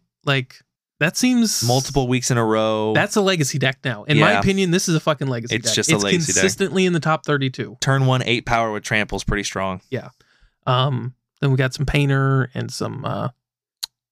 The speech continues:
Speaker 1: Prison. We got another, we got Rug Delver. So let's see, let's see. Goyf? One time? Yes.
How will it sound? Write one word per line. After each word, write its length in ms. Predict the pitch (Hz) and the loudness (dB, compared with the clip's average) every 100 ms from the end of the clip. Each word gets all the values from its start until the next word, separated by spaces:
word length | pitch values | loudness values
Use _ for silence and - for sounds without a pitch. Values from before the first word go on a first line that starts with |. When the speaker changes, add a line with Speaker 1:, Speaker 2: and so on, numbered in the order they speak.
| _ _ - | _ _ -2
Speaker 1:
Prison. 440 | 135 135 131 127 | 0 2 0 0
We 100 | 143 | 0
got 140 | 135 123 | 0 0
another, 260 | 127 135 | 0 0
we 120 | 131 135 | 2 0
got 160 | 120 | 0
Rug 260 | 127 139 139 | 0 0 2
Delver. 440 | 139 139 147 147 - | 0 0 0 -2 -8
So 180 | 107 | -8
let's 200 | 117 123 | -6 -4
see, 320 | - 131 131 - | -2 0 0 0
let's 160 | 139 - | -4 0
see. 440 | 139 151 190 190 _ _ _ _ - | 0 2 2 0 _ _ _ _ 0
Goyf? 380 | 165 233 - - _ _ _ _ _ | 0 0 -4 -20 _ _ _ _ _
One 140 | - 156 | -6 0
time? 320 | 196 233 233 | 0 0 -2
Yes. 600 | - 139 - - - - | -4 -4 -4 -4 -8 -12